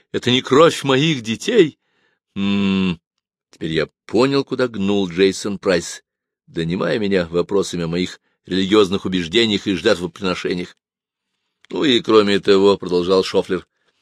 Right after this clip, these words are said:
«нам удалось значительно продвинуться и в другом направлении. Мы нашли несколько надёжных свидетелей, видевших вас и ваших мальчиков». «А?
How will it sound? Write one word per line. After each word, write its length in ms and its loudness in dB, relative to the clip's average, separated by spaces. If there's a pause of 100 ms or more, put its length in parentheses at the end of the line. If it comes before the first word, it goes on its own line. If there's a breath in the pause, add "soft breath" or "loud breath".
(220)
«нам 240 -4
удалось 360 6
значительно 560 0
продвинуться 540 2
и 20 6
в 60 -2
другом 340 2
направлении. 500 0 (720)
Мы 300 2
нашли 560 2
несколько 520 0
надёжных 520 4
свидетелей, 640 0
видевших 500 -2
вас 340 2
и 20 2
ваших 320 0
мальчиков». 560 -4 (480)
«А? 300 2